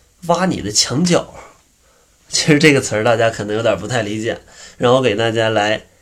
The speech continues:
解释一下啊，解释一下。当你跑步的时候，咱们拿跑步举例啊，跑步的时候你会出汗，你也会消耗热量，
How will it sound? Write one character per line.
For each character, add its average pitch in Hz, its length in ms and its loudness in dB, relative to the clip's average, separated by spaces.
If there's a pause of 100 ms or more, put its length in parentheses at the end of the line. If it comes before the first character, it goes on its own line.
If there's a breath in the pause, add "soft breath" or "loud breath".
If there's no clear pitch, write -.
(240 soft breath)
解 - 280 -2
释 131 200 -6
一 90 80 -6
下 - 340 -12
啊， - 300 -10
解 98 180 -8
释 127 100 -6
一 117 60 -4
下。 92 240 -8 (1400 loud breath)
当 185 200 4
你 180 80 2
跑 143 240 -4
步 175 180 2
的 104 140 -2
时 175 100 -8
候， - 240 -14 (100)
咱 120 140 -2
们 120 80 -2
拿 120 120 0
跑 107 180 -6
步 92 120 -6
举 87 180 -8
例 104 140 -8
啊， - 120 -10 (760 soft breath)
跑 123 200 0
步 196 180 0
的 135 100 0
时 - 140 -8
候 90 260 -8 (440)
你 104 100 -12
会 165 240 -2
出 165 180 -4
汗， - 280 -6 (960)
你 139 120 -2
也 139 80 2
会 127 120 -4
消 147 180 0
耗 151 140 0
热 156 240 4
量， 104 120 0